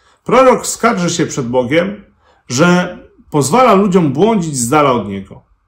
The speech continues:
Nikt się nie zbudził, by się chwycić siebie. Nie tylko człowiek, który się oddala od Boga, pogrąża się w ciemności, ale i całe narody.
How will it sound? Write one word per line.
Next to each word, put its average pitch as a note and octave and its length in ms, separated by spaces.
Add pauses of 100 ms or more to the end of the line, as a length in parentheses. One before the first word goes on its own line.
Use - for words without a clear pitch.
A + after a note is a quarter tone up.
(480)
Nikt G#3 180
się G3 140
nie C3+ 360
zbudził, G3 560
by C3 160
się B2+ 240
chwycić D3 480
siebie. G2 400 (600)
Nie C3+ 100
tylko G3+ 320
człowiek, A#2+ 520 (300)
który B2+ 220
się C#3 320
oddala C3+ 400
od A#2+ 180
Boga, A2 600 (140)
pogrąża B2 440
się A#2+ 140
w A2+ 100
ciemności, C3+ 840 (340)
ale F#3 160
i F#3+ 40
całe F#3+ 360
narody. A#2 520